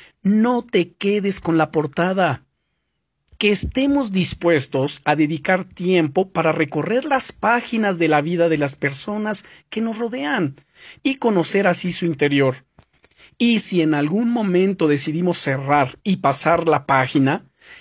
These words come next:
que sea porque hemos comprobado que realmente no es para nosotros y que es tiempo de parar. Oro para que el Señor te dé discernimiento en este día y que te ayude siempre a tomar decisiones de manera justa,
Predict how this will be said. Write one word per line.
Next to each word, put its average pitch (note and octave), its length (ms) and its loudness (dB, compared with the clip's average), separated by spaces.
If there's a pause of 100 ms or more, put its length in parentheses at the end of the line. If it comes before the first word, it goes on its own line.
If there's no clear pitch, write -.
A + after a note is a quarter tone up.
(120)
que F3+ 180 2
sea A#3 380 0
porque F#3+ 320 0
hemos G3 240 0
comprobado D3+ 720 0
que F#3 240 -4
realmente G#3+ 720 0
no F#3 280 4
es F#3 220 2
para D3+ 220 0
nosotros C#3+ 680 0 (240)
y F#3 140 -2
que - 140 0
es - 260 -2
tiempo F#3+ 480 -2
de D3 100 2
parar. C3 300 0 (1000)
Oro C4+ 280 0
para F3 180 2
que E3+ 100 -2
el D#3+ 60 0
Señor F#3 360 0
te E3+ 120 0
dé E3+ 100 2
discernimiento D#3+ 920 0
en D3+ 80 2
este D3+ 260 -2
día C#3 360 -2 (560)
y F#3+ 80 -4
que A#3 140 -6
te A3+ 100 -6
ayude A#3 340 -2
siempre A#3+ 600 -2
a G3+ 100 -2
tomar F3 300 0
decisiones E3 760 0
de D3 100 2
manera C#3+ 300 2
justa, - 640 -4